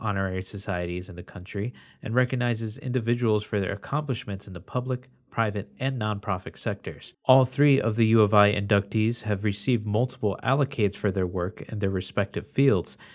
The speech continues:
with this acknowledgement providing more recognition for their work. Basar, Cahill, and Madhavan will be inducted at a ceremony in Cambridge on September thirtieth. The Illini women's golf team made history after winning its first Big Ten title Sunday in Pittsburgh.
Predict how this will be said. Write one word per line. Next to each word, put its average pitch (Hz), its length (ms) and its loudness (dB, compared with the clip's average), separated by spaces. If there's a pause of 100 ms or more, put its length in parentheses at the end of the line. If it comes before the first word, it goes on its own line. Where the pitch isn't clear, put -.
(200)
with 104 180 -2
this 139 220 4
acknowledgement 104 640 0
providing 101 500 2
more 117 240 0
recognition 104 600 0
for 87 160 -4
their 90 120 0
work. 95 380 0 (580)
Basar, 117 560 4
Cahill, 113 540 2
and 110 160 -2
Madhavan 117 560 0
will 104 160 2
be 104 240 0
inducted 123 560 -2
at 104 220 -6
a 101 40 -2
ceremony 120 680 -2
in 98 120 -12
Cambridge 123 640 -4
on 98 200 -8
September 95 460 -10
thirtieth. 98 580 -2 (720)
The 139 100 4
Illini 135 420 6
women's 123 420 0
golf 135 360 0
team 123 320 -2
made 110 200 0
history 156 540 -2
after 117 360 -2
winning 127 400 0
its - 260 -8
first - 560 -4
Big 139 240 0
Ten 135 300 -2
title 95 340 -4
Sunday 92 380 -4
in 87 160 -8
Pittsburgh. 104 580 -4